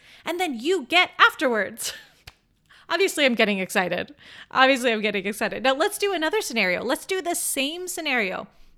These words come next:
You put fifteen grand today, five grand every year after that. But let's say you have twenty years before you need to start financially supporting your parents. Now,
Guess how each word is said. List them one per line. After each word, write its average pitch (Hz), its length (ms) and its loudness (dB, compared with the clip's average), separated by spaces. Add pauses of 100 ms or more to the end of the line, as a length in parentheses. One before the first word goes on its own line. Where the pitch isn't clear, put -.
(120)
You 220 100 -8
put 208 200 -6
fifteen 302 460 -6
grand 311 260 -4
today, 240 480 -6 (160)
five 233 420 -4
grand 262 280 0
every 226 240 -6
year 214 120 -6
after 190 300 -6
that. 190 220 -2 (220)
But 226 100 -4
let's 262 180 -6
say 359 80 -4
you 330 160 -4
have 269 220 -4
twenty 202 400 -2
years - 500 -8
before 202 260 -4
you 190 160 -4
need 180 180 -6
to - 60 -8
start - 240 -4
financially 170 440 -8
supporting 165 400 -10
your - 80 -14
parents. - 500 -10 (480)
Now, 247 640 4